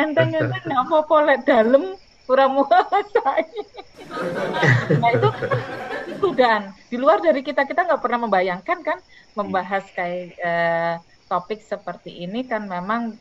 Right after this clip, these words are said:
eh, kalau aku anggap sih, eh, benar-benar sangat, eh,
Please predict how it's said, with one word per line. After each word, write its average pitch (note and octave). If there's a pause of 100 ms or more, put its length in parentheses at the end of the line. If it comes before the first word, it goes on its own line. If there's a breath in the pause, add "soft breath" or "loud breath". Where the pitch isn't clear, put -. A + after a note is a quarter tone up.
eh, E3+
kalau F3
aku E3
anggap E3+
sih, D#4+ (760 soft breath)
eh, F3+
benar-benar F3+
sangat, F#3 (380)
eh, E3+